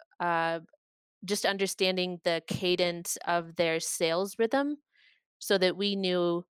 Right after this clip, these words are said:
when was an optimal time to schedule a meeting to get their feedback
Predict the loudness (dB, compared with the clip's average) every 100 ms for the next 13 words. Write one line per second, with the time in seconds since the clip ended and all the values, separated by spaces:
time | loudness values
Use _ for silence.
0 | _ -2 2 2 2 2 0 -2 -4 -6
1 | -6 -4 -2 -2 -4 -4 -2 -2 -2 2
2 | 2 4 4 2 0 0 0 0 -2 -10
3 | _ -6 0 0 2 0 0 -2 -2 2
4 | 2 0 -6